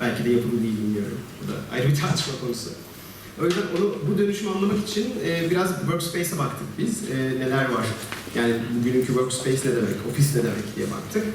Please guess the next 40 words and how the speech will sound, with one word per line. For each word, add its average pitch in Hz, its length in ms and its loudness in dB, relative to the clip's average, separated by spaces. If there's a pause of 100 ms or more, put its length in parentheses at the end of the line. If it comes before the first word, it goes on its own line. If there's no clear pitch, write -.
(680)
E, 135 60 2 (260)
aslında 156 300 2
bütün 190 260 4
bu 160 60 4
dönüşüm 175 380 2 (220)
etrafımızda 160 560 2
gün 175 200 2
be 147 40 4
gün 170 220 4
oluyor. 170 280 2
Hepimiz 143 280 2
farkındayız 143 520 2
yani. 117 360 2 (180)
Her 135 120 4
şey 151 200 2
değişiyor. 139 340 4
İşte, - 220 0
e, 123 380 0
ofislere 139 360 2
gidiyoruz. 123 460 4
Her 139 180 0
taraf 143 220 -2
birbirine 131 320 0
böyle 123 180 0
benzemeye 117 300 0
başladı. 110 460 2 (100)
Kolaboratif 120 400 0
alanlar 120 340 4 (140)
arttı. 107 300 -4
E, 131 260 4
workstation'lar 120 760 2
azaldı 107 320 0 (100)
falan. 120 280 0
Böyle 131 140 0 (160)
garip 131 280 0
bir 147 60 0
ofis - 320 0
ortamıyla 135 340 -2
karşı 113 280 -6
karşıyayız. 147 440 -4